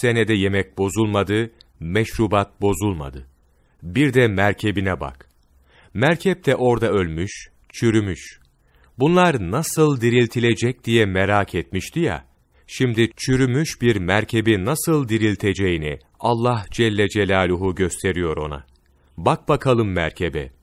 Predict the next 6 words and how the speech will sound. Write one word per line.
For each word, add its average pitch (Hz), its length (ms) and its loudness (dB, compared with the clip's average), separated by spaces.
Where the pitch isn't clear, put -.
onu 151 300 2
nasıl 151 400 0
dirilteceğim?" 98 720 0
diyor. 73 260 -6
Bakıyor 98 480 0
ki 76 260 -10